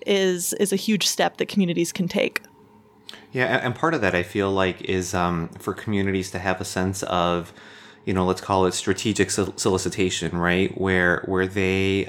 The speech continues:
Speaker 2: um, are reaching out, uh, you know, to some of these residents. So one thing is, is yes, you know, as you have,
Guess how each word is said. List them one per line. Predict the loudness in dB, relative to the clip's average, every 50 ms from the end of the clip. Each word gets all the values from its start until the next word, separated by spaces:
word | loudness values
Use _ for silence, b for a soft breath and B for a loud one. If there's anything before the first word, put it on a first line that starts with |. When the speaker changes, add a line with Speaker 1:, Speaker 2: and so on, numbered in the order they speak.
| -2 0
Speaker 2:
um, | 2 2 2 2 0 -2 -4 -6 -8 B B B B B -2
are | -2 0
reaching | 2 0 0 0 0 0
out, | 0 0 0 -2 -4 -8 -12 -8 -4
uh, | 0 0 2 2 2 2 2 2 0 -2 -4 -6
you | -4 -4
know, | -4
to | -4 -4
some | -2 0 0
of | 0 0
these | 0 -2 0
residents. | 0 0 0 0 -2 -2 -2 -2
So | -2
one | -2 0 0 0 0
thing | 0 0 0 0 0
is, | 0 0 0 -2
is | -4 -6 -6 -4 -2
yes, | -2 -2 -2 -2 -4 -8 -6
you |
know, | -6 -6
as | -4 -6
you | -6
have, | -4 -2 0 0 0 -2 -4